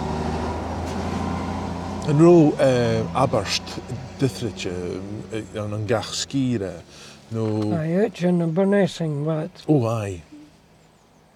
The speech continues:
Speaker 2: Pater followed.
Speaker 1: Aye.
Speaker 2: Uh, aye, I remember my mother telling me, uh,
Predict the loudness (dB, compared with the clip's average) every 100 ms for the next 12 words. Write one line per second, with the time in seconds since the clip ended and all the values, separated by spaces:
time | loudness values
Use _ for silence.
0 | _ -20 -6 -2 -2 -4 -6 -6 0 0
1 | 0 -4 -10 -20 -20 _ -6 -4 -4 -6
2 | -10 -16 -6 0 2 2 -2 -8 _ _
3 | _ _ _ _ _ _ _ _ _ _
4 | _ _ _ _ _ _ _ 2 4 6
5 | 4 6 6 6 6 4 4 6 6 6
6 | 4 0 2 4 4 2 -2 -6 -10 -18
7 | -16 -16 -18 -20 -20 _ -2 0 0 -2